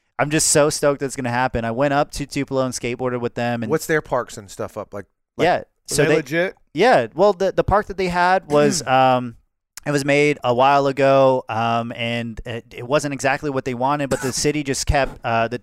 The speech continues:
Speaker 1: the community there just kept working with the skaters, and they got, like, on upgrades and, and updates. They had, uh, you know, skate park, um, builders come in and renovate the park off of, what they did was they did, they hosted a, a, an event called Change Fest.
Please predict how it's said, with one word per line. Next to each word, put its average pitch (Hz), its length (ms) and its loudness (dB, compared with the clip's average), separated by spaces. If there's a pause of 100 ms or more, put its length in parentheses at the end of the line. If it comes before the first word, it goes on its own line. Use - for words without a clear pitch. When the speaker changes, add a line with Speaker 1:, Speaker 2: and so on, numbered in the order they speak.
(100)
Speaker 1:
the 127 80 -8
community 147 380 -4
there 135 160 0
just 127 180 -6
kept 139 320 0
working 135 480 -4
with 127 200 -2
the 123 60 -8
skaters, 131 580 -2
and 120 220 -8
they 120 80 -4
got, 123 440 0
like, 117 300 -4 (280)
on 117 240 -4
upgrades 135 720 0
and, 113 180 -8
and 117 120 -8
updates. 135 580 -2
They 117 180 -4
had, 120 300 2
uh, 110 300 -4 (120)
you 123 160 -10
know, 110 260 -6
skate 139 360 -4
park, 131 420 0
um, 113 360 -6
builders 131 280 0
come 127 200 -4
in 127 240 -4
and 113 120 -10
renovate 127 300 -6
the - 80 -8
park 127 460 -2
off 143 320 0
of, 131 280 0 (540)
what 123 160 -4
they 156 180 -2
did 135 280 -2
was 123 260 0
they 120 240 -6
did, 123 300 -8
they 120 80 -6
hosted 139 380 -2
a, 117 260 0
a, 113 220 -6
an 117 40 -6
event 123 260 -4
called 113 240 -2
Change 123 300 -8
Fest. - 440 -4